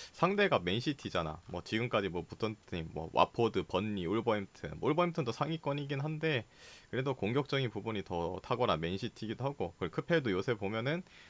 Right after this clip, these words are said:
뭐 예전 같지가 않습니다. 물론 오늘은 이제 강제적으로 점유율 뺏기면서 역습적인 부분 생각을 할 건데, 원래 지금 비에이라 감독에서 색깔을 생각한다면은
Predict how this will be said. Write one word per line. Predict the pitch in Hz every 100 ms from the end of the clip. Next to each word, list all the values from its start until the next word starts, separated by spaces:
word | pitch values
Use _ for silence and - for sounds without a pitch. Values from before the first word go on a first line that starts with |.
| - _
뭐 | 82 85 82
예전 | 104 180 190
같지가 | - 165 113
않습니다. | 85 - 147 147 117 87
물론 | 139 190
오늘은 | 101 156 190 131
이제 | 98
강제적으로 | 101 92 120 139 131 113 101
점유율 | 92 117 123
뺏기면서 | - 127 139 131 120 95 82
역습적인 | 82 - 101 117 117
부분 | 98 95
생각을 | 95 120 123 110
할 |
건데, | 120 113 113
원래 | 101 85 123 147 123 107 - - -
지금 | - 98 92 87 -
비에이라 | 101 131 127
감독에서 | 104 95 110 - 104
색깔을 | - 139 135 127 107
생각한다면은 | 123 123 131 131 139 107 104